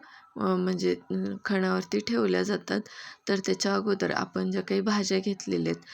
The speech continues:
तर त्या भाज्या आपण एक एक करून, अ, प्रत्येक सुगडमध्ये घालून घ्यायच्या आहेत. या ठिकाणी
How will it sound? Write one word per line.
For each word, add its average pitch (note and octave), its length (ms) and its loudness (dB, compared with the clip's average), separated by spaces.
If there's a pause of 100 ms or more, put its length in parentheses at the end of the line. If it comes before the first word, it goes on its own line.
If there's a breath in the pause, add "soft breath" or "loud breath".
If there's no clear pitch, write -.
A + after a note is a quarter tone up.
(280 loud breath)
तर G3 100 0 (120)
त्या G3 100 2
भाज्या G3+ 460 2
आपण F#3 260 0 (120)
एक G3 260 2
एक - 200 4
करून, G3 320 6 (440 loud breath)
अ, F#3 200 4
प्रत्येक F#3+ 460 2
सुगडमध्ये F#2 720 2 (400 loud breath)
घालून F#3+ 440 4
घ्यायच्या F#3+ 420 0
आहेत. F#3 300 0 (460 loud breath)
या G3 220 4
ठिकाणी G3 640 2